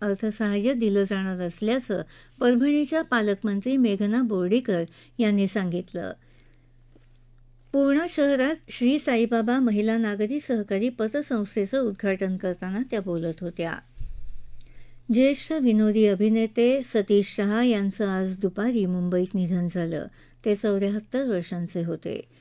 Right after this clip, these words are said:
त्यांना हिंदूच्या रुग्णालयात दाखल करण्यात आलं होतं. त्यांच्या पार्थिवावर उद्या अंतिम संस्कार करण्यात येणार आहेत. एकोणीसशे बहात्तर मध्ये पुण्याच्या चित्रपट प्रशिक्षण संस्थेतून अभिनय क्षेत्रात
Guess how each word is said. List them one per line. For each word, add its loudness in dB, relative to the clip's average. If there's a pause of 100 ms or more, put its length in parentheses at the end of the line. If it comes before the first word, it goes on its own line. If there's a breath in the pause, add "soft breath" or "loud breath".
(240 soft breath)
त्यांना 2
हिंदूच्या 2
रुग्णालयात -2
दाखल -4
करण्यात -6
आलं -2
होतं. -2 (340 soft breath)
त्यांच्या -2
पार्थिवावर -2 (380 soft breath)
उद्या 2 (100)
अंतिम 2
संस्कार -4
करण्यात -4
येणार -2
आहेत. -2 (640 soft breath)
एकोणीसशे 4
बहात्तर -2
मध्ये 2
पुण्याच्या 0
चित्रपट -2
प्रशिक्षण -2
संस्थेतून 0 (320 loud breath)
अभिनय 2
क्षेत्रात -4